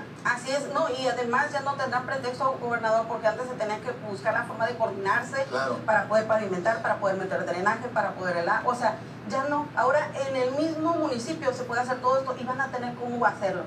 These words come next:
Speaker 1: porque hay recursos para
Speaker 2: Fíjense,
Speaker 1: cobrar.
Speaker 2: fíjense, fíjense lo importante de que el organismo sea administrado, operado por el mismo ayuntamiento.
Speaker 1: Así es.
Speaker 2: Se acaban los problemas, gran parte de, de infraestructura y sociales,
Speaker 1: Ujú.
Speaker 2: porque tenemos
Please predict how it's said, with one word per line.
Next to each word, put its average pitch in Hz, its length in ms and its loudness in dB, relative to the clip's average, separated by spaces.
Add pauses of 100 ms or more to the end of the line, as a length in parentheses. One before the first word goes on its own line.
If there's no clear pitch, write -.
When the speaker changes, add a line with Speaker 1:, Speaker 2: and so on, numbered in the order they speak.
Speaker 1:
porque 208 240 0
hay 208 140 0
recursos 214 540 -4
para - 180 0
Speaker 2:
Fíjense, 208 160 0
Speaker 1:
cobrar. - 180 2
Speaker 2:
fíjense, 196 240 -4
fíjense 202 400 -2
lo 151 140 -2
importante - 880 -2
de 156 140 -4
que 143 100 -6
el 127 100 0
organismo 127 420 -2
sea 190 140 2
administrado, 190 460 0
operado 190 380 0
por 170 220 0
el - 120 -6
mismo 254 280 0
ayuntamiento. 139 640 -2
Speaker 1:
Así - 540 -10
es. - 60 -10
Speaker 2:
Se - 60 0
acaban 220 500 2
los 202 120 0
problemas, 185 540 0 (220)
gran 226 280 0
parte 247 420 -4 (440)
de, 131 360 0
de 123 80 -8
infraestructura 131 600 -4
y 202 40 -4
sociales, - 720 -2 (200)
Speaker 1:
Ujú. 226 100 -8
Speaker 2:
porque 185 220 -2
tenemos 185 440 0